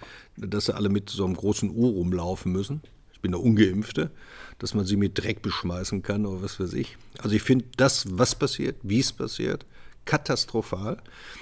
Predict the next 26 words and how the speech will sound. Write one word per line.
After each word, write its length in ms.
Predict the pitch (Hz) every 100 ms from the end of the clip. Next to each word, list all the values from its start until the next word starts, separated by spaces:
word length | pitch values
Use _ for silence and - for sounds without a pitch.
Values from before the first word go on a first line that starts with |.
| -
Und 120 | - 113
genau 300 | 127 156 185
das, 280 | 160 160
ich 100 | -
sag 180 | - 131
mal, 100 | 120
die 80 | 107
Corona-Nebelkerze, 1200 | - 110 113 139 123 107 127 104 - 85 87 - - - - -
die 60 |
über 180 | 104 85
alles 340 | 101 120 -
gestreut 520 | - 95 - 95 95 -
wird, 260 | - - - - - - - - - - - - - - - - - -
zeigt 460 | - - 113 151 -
doch, 240 | - 165
dass 260 | - - 113
die 100 | 120
Politik 960 | - 113 104 98 - - 208 - - - - -
diesen 220 | 120 113
Schleier 420 | - - 123 147
bewusst 380 | 131 101 104 -
malt, 360 | 101 127 160 -
um 120 | 113
über 140 | 110
diese 280 | 107 95 92
ganzen, 720 | 90 120 202 - 175 156 151